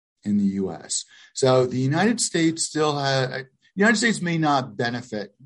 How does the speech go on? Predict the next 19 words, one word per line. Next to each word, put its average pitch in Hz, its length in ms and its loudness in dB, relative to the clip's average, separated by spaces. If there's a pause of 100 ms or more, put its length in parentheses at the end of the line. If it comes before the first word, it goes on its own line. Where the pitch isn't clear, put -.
(880)
greatly 107 580 2 (280)
from 110 280 2
this 107 200 0
shift 123 380 0
in 104 180 -8
globalism, 104 640 -2 (420)
from 98 440 -4
the 104 120 -2
old 135 240 6
style 143 260 2
globalism, 127 640 2
which 101 260 -6
was 98 180 -4
an 98 60 -6
extension 117 640 -4
of 104 420 -4 (260)
U 110 200 0
S 101 160 0
power, 110 680 2